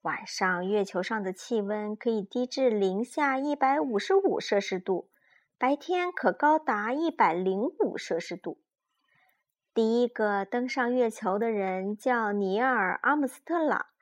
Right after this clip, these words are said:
他的月球漫步发生在一九六九年七月二十一日。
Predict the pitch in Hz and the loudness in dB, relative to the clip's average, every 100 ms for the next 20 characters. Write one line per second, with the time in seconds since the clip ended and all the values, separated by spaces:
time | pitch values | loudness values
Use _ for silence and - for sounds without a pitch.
0 | _ _ _ _ - 202 196 190 202 185 | _ _ _ _ -4 -2 0 2 2 0
1 | 214 180 202 220 190 185 196 185 - 262 | -4 -4 -2 -2 -2 -2 -2 -2 -2 -4
2 | 269 262 254 240 226 254 285 262 202 175 | -2 -4 0 -2 0 -2 -2 0 0 2
3 | 277 269 254 190 - - 175 180 208 - | 2 2 2 -2 -2 -8 -6 -6 -8 -10
4 | - 311 302 277 - 262 - - 285 320 | -6 -2 0 2 2 0 -4 -6 -4 -2
5 | 392 381 220 | 0 2 0